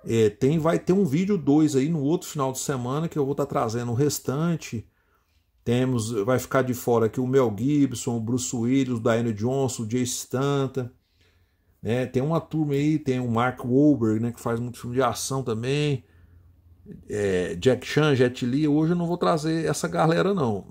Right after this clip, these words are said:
E o Wesley Snipes também, ó, só tanta gente que vai ficar de fora aqui, porque senão não vai dar tempo, o vídeo vai ficar longo. Então vamos começar aqui, pessoal. Não tem uma sequência, é meio aleatório.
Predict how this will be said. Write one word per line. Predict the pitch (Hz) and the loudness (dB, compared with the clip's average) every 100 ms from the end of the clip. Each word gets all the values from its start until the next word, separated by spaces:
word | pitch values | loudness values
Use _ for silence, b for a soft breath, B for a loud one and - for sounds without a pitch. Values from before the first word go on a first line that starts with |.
| - | -10
E | 135 | -2
o | 127 | 4
Wesley | 127 151 | 6 6
Snipes | 190 123 131 160 | 4 4 2 2
também, | 202 139 | 0 2
ó, | 117 | 2
só | 113 139 | 4 2
tanta | 135 180 233 | 2 0 2
gente | 165 175 | 2 0
que | - | 0
vai | 185 | -4
ficar | - 185 | -2 -6
de | 180 | -6
fora | - 151 147 | -4 0 0
aqui, | 127 | -2
porque | - 170 | -4 -4
senão | - 170 175 | -2 -2 -2
não | 147 160 196 | 0 0 2
vai | 214 | 2
dar | 190 | 0
tempo, | - 156 180 - b b b b b b | -2 -4 -4 -10 b b b b b b
o | 139 | 4
vídeo | 147 151 | 4 6
vai | 165 | 4
ficar | 151 175 | 2 -2
longo. | 156 101 85 | -2 -2 -4
Então | 85 147 | -2 0
vamos | 151 170 - | 0 -2 -2
começar | - 160 123 - 127 | -4 -2 -2 -2 -4
aqui, | 107 196 | -2 -2
pessoal. | 180 135 - 95 - b b b b b _ _ _ _ _ _ - - | 0 0 0 -2 -6 b b b b b _ _ _ _ _ _ -8 4
Não | 156 202 | 6 8
tem | 190 190 | 8 6
uma | 180 | 6
sequência, | 165 - 147 - 123 170 196 - | 2 2 0 0 -2 0 0 0
é | 143 | 0
meio | 147 160 | 4 4
aleatório. | 156 147 117 - 131 175 202 | 4 4 2 2 2 4 2